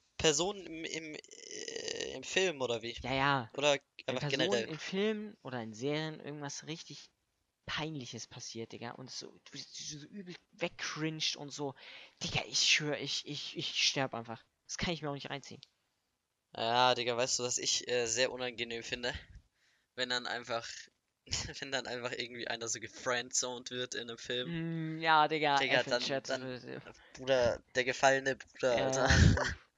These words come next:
Speaker 1: <laughs> Nee,
Speaker 2: Ey.
Speaker 1: es ist, es ist schwierig.
Speaker 2: Oder,
Speaker 1: Das
Speaker 2: weißt du, was ich auch mal fest-, feststelle, Digga? Wenn so, keine Ahnung, du schaust irgendeinen Actionfilm, so, dann haben
Speaker 1: Mhm.
Speaker 2: so Leute übel den geilen Plan,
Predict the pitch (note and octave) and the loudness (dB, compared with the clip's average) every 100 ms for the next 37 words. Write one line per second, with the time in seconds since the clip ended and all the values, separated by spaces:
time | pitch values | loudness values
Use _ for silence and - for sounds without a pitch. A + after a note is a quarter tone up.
0 | - - - - - - C3+ C#3 C#3+ B2+ | -16 -12 -10 -10 -6 6 10 10 8 4
1 | - - C#3 - - G#2 G#2 - - - | -4 -4 -2 2 2 0 -2 -2 -4 -6
2 | - D3+ E3+ E3+ F#3+ - - - C#3+ - | -16 -8 -4 -4 -4 -12 -14 -4 0 0
3 | - D3 - - D#3+ C#3+ - A#2 - - | -2 -6 -6 -6 -6 -8 -8 -10 -10 -14
4 | - A#2+ - - A2+ G#2 G#2 G#2 A2+ _ | -12 -10 -6 -6 -6 -8 -10 -12 -12 _
5 | _ _ _ _ _ - C#3 D#3 D3+ C#3+ | _ _ _ _ _ -4 -4 -2 -4 -6
6 | C#3+ B2+ - _ _ _ _ - A#2+ A2 | -6 -8 -16 _ _ _ _ -10 -8 -8
7 | A2 A2 E3 D#3+ C3+ B2+ A2+ C#3 - B2 | -8 -6 -4 -4 -6 -8 -8 -8 -10 -12
8 | G#2+ A#2 D3+ - _ _ - B2+ C3+ C3+ | -10 -10 -12 -18 _ _ -18 -12 -8 -6
9 | E3 D#3+ C#3+ D#3 D#3 - G#3 F#3+ D#3+ C#3+ | -6 -6 -4 -4 -4 -10 -8 -6 -6 -2
10 | C#3 C#3 C3 - D3 E3 E3 E3+ | 0 0 -4 -2 0 2 -2 -6